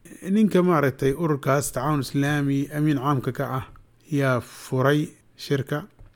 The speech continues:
oo dood cilmiyeedka isagaa furay. Si macnaha, ee,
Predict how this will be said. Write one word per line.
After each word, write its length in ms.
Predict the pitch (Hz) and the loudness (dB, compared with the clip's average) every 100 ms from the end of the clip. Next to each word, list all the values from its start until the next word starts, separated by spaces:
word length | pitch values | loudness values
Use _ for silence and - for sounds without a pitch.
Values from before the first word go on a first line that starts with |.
| _ _ - | _ _ -10
oo 100 | 123 120 - | -8 -8 -4
dood 140 | 135 | -4
cilmiyeedka 480 | 120 131 147 143 143 | -2 0 2 0 -2
isagaa 260 | 131 143 131 | -6 -4 -4
furay. 380 | - 135 165 214 _ _ _ | -2 -4 -4 -6 _ _ _
Si 180 | - 185 | -6 0
macnaha, 520 | 165 147 165 151 139 139 | 2 4 4 4 2 -2
ee, 480 | 131 123 123 123 | -2 -2 -2 -4